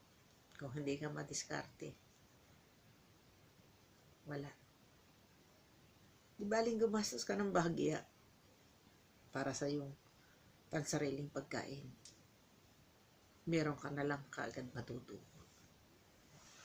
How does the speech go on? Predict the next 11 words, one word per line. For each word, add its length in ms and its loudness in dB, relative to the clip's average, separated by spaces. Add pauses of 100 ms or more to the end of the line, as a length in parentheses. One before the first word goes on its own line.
(720)
Yan 200 -4
ang 80 -6
buhay 320 -8
O 80 -8
F 220 -12 (100)
W. 280 -6 (3750)
Masarap 520 2 (1000)
na 80 -2
mahirap. 480 -2 (1800)
Masarap 560 -2 (1200)
na, 160 -2